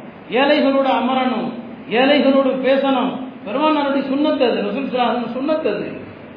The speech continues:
இந்த ஹதீஸை பெருமானார் ஸல்லல்லாஹு அலைஹி வஸல்லம் சொன்னாங்க, ஹவுதுல் கௌசர்ல ஏழைகள் தான் முதல்ல தண்ணி குடிப்பாங்க. இந்த ஹதீஸை உமர் இப்னு அப்துல் அசீஸ் இஸ்லாமிய கலீஃபாக்கள்ல மிகச்சிறந்த கலீஃபா,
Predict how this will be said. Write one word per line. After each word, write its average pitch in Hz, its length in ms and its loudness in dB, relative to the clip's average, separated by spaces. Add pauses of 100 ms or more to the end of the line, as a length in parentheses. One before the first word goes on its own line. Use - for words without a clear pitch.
(260)
இந்த 220 200 0
ஹதீஸை 214 580 0
பெருமானார் 202 460 0
ஸல்லல்லாஹு 185 400 -4
அலைஹி 185 120 -2
வஸல்லம் 185 120 -4
சொன்னாங்க, 156 380 -6 (460)
ஹவுதுல் 214 380 0
கௌசர்ல 190 420 -2 (100)
ஏழைகள் 190 520 -2
தான் 226 220 0 (320)
முதல்ல 226 380 0
தண்ணி 196 180 -2
குடிப்பாங்க. 165 540 -6 (920)
இந்த 160 160 -10
ஹதீஸை 185 500 -4 (600)
உமர் 208 240 0
இப்னு 185 220 -2
அப்துல் 160 320 -4
அசீஸ் 160 420 -6 (160)
இஸ்லாமிய 185 480 -4
கலீஃபாக்கள்ல 170 800 -4 (520)
மிகச்சிறந்த 220 680 -2
கலீஃபா, 202 500 0